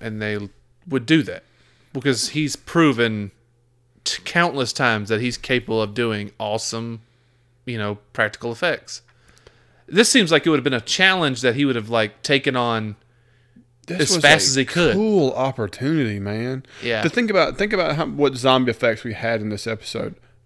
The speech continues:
Speaker 2: This was pretty much one of the only ones. This and the, the pouring the metal on another one.
Speaker 1: Yeah, but that, you, that's in the distance.
Speaker 2: Yeah,
Speaker 1: You can't
Speaker 2: you,
Speaker 1: really
Speaker 2: you,
Speaker 1: see
Speaker 2: there's
Speaker 1: it.
Speaker 2: no s-, effect, and you, you only get a close up of it and the talking dead after. You don't even get the full of it.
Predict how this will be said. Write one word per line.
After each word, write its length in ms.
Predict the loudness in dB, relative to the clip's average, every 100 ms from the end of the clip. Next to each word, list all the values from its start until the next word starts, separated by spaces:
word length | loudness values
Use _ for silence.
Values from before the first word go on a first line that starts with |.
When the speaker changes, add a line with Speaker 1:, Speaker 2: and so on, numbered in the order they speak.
| _
Speaker 2:
This 180 | -2 0
was 140 | 0 -2
pretty 320 | -4 -2 0
much 280 | 2 0 0
one 120 | -4
of 80 | -2
the 100 | -4
only 200 | -4 -4
ones. 420 | -6 -8 -10 -2
This 280 | 4 4 2
and 160 | -2 0
the, 160 | -2 -2 -14 -20 _
the 200 | 2 2
pouring 580 | 2 0 2 4 4 2
the 160 | 2 2
metal 380 | 4 4 6 4
on 200 | 0 -2
another 280 | 2 2 0
one. 240 | -4 -8 -4
Speaker 1:
Yeah, 220 | 2 2
but 100 | 2
that, 200 | 0 0
you, 140 | 0 2
that's 200 | 2 2
in 100 | -2
the 80 | -2
distance. 520 | 4 4 4 -8 -4
Speaker 2:
Yeah, 200 | 4 6
Speaker 1:
You 40 |
can't 100 | 6
Speaker 2:
you, 120 | 4 2
Speaker 1:
really 80 |
Speaker 2:
you, 60 | 2
Speaker 1:
see 80 | 4
Speaker 2:
there's 140 | 4
Speaker 1:
it. 20 | 6
Speaker 2:
no 120 | 4
s-, 140 | 4 -4
effect, 420 | -2 0 0 -4 -20 -20 _
and 380 | 0 4 4 0 -8
you, 160 | -4 0
you 160 | 2 6
only 220 | 8 8
get 120 | 8
a 60 | 6
close 300 | 8 6 6
up 80 | 0
of 100 | 4
it 240 | 4 4
and 160 | 2 0
the 100 | 0
talking 420 | -2 0 0 0
dead 180 | 0 2
after. 480 | 2 0 0 -4 -4
You 120 | 0
don't 100 | 2
even 100 | 2
get 120 | 0
the 100 | -2
full 420 | -2 2 4 4 2
of 100 | 0
it. 260 | -2 -2